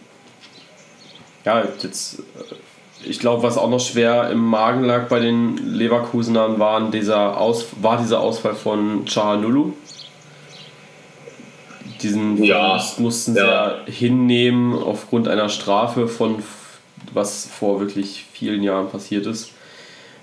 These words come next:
Speaker 1: Ähm, da sieht man auch einfach wieder, dass die Leute, die diese Strafen verhängen, einfach keinen Blick haben auf, ja, ich sag mal, dieses Umfeld. Also in dem Sinne wurde nur Leverkusen bestraft, Çalhanoğlu gar nicht.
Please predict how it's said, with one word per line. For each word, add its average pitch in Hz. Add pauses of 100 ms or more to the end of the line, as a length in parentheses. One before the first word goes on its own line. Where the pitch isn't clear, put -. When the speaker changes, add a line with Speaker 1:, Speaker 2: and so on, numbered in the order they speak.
Speaker 1:
Ähm, 101 (840)
da 110
sieht 113
man 117
auch 113
einfach 110
wieder, 110
dass - (680)
die 113
Leute, 117
die 101
diese 107
Strafen 107
verhängen, 113
einfach 104
keinen 107
Blick 107
haben 107
auf, 101 (800)
ja, 92
ich 113
sag 110
mal, 104
dieses 101
Umfeld. 107
Also 90
in 98
dem 104
Sinne 107
wurde 101
nur 123
Leverkusen 123
bestraft, 120 (480)
Çalhanoğlu 110
gar 110
nicht. -